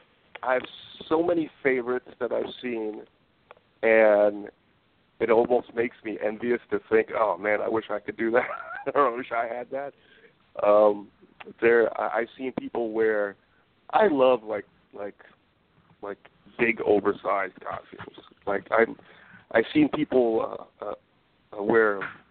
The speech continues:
Voltron. I've seen the Voltron costumes. That's really cool. Uh, uh, I've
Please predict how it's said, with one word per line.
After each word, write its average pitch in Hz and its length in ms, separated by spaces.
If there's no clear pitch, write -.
Voltron. 127 600
I've 104 140
seen 120 100
the 107 80
Voltron 120 560
costumes. 120 400
That's 110 220
really 110 220
cool. 107 360
Uh, 98 440
uh, 90 260
I've 104 80